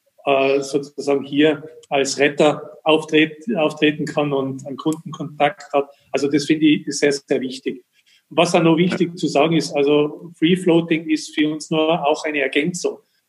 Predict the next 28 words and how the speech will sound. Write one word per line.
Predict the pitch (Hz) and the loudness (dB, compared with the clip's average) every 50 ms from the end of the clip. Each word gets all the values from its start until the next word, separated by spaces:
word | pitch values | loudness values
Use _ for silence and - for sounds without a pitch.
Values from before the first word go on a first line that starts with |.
| _ _ _ | _ _ _
Unsere | - 151 147 - 147 135 - | -6 -6 0 0 0 0 0
Hauptsäule | - 131 135 147 156 160 - - - 139 147 160 156 156 156 | 0 2 2 2 2 0 -4 -2 2 2 4 4 4 2 2
ist | 147 139 139 - | 0 -2 -4 -2
nach | 135 147 156 151 - | -2 0 -2 -2 -2
wie | 165 | -6
vor, | - - 143 143 139 - - - _ _ _ _ _ _ - | -2 0 0 0 -2 -4 -10 -20 _ _ _ _ _ _ -2
äh, | 139 135 139 139 139 143 139 | 0 2 4 4 2 2 0
stationsbasiertes | - - 151 143 - - 143 156 170 165 - - 139 - - 139 123 - - 123 - | -2 -2 -2 -2 0 0 2 2 2 0 -2 -4 -4 -4 -4 -6 -6 -6 -6 -8 -8
Carsharing. | - - 123 123 127 - - - 131 117 113 113 110 - _ _ _ _ _ _ | -6 -4 -2 -2 -2 -2 -2 -2 -2 -2 -4 -8 -10 -14 _ _ _ _ _ _
Wir | - 139 120 | -2 0 2
haben | 143 156 170 | 2 4 4
aber | 160 147 151 151 143 | 4 6 6 4 4
erkannt, | 139 - - 139 147 175 185 180 - - - _ _ _ _ _ | 2 2 0 2 4 4 2 0 -2 -8 -14 _ _ _ _ _
beide | 131 143 180 180 170 | 2 4 4 4 2
Funktionen | 180 170 151 143 - - - 147 139 165 170 165 | 2 -2 -4 -6 -8 -4 -2 0 0 2 0 2
lassen | 147 143 143 139 - 151 | 2 2 2 0 -2 -4
sich | 127 - 151 139 - | -4 -4 -4 -4 -4
miteinander | 147 143 151 143 135 147 151 143 139 | -4 -2 -2 -2 0 0 0 0 -2
mischen | 135 135 160 160 - - 190 185 196 190 - - - _ _ _ | -2 -2 -2 -2 0 2 2 2 2 0 -4 -12 -20 _ _ _
und | - 147 143 147 147 147 185 | -6 -4 -4 -4 -4 -4 0
auf | 170 147 139 | 0 0 2
das | - 151 139 - | 0 -2 0 2
Mischungsverhältnis | 170 175 - - 170 139 - - 151 135 127 139 139 - - 139 131 135 | 2 2 2 0 -2 -4 -2 0 2 4 4 2 2 0 -4 -6 -6 -6
kommt | - - - 135 131 135 | -8 -10 -10 -10 -10 -10
es | - | -8
dann | - 131 127 127 - | -8 -10 -10 -4 -2
letztlich | 147 135 139 - - - 123 - - | -2 -2 -2 -4 -8 -10 -10 -8 -6
an. | 139 143 170 190 185 - | -4 0 0 0 0 -2